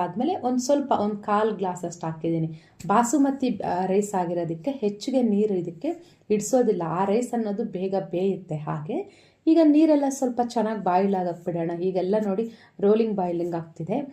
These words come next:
ಈಗ ರೋಲಿಂಗ್ ಬಾಯ್ಲ್ ಆಗೋ ಅಂಥ ಟೈಮಲ್ಲಿ ನಾವು ಇದಕ್ಕೆ ರೈಸನ್ನು ಸೇರಿಸ್ಕೋಬೇಕಾಗತ್ತೆ.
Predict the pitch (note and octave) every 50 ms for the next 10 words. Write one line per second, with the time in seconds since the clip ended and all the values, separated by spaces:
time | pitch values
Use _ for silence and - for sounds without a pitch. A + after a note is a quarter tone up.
0 | - - - _ _ _ - C#4 D4 D4 C#4+ B3+ C4 B3+ C4+ C#4+ C#4 C4 B3 A3+
1 | G#3 G3+ G3+ - F3+ F3 F3+ E3 F#3 F3 F3 F3 E3+ E3 E3 F3 E3 - - F3
2 | E3+ E3+ E3+ E3 E3 E3 E3 E3 E3 D#3+ D#3+ D#3+ G3 A#3+ A#3 A3+ F3+ F#3 - D#4+
3 | G4 A#4 - - _ _ _ _ _ - G3+ G#3+ B3 B3 A#3+ - G#3+ G3 G#3+ D4
4 | G#4+ G#4+ - - G#3+ F#3+ E3+ D3+ - - - E3 D#3 E3 E3 E3 - E3 D#3 D#3
5 | D#3+ D#3 - -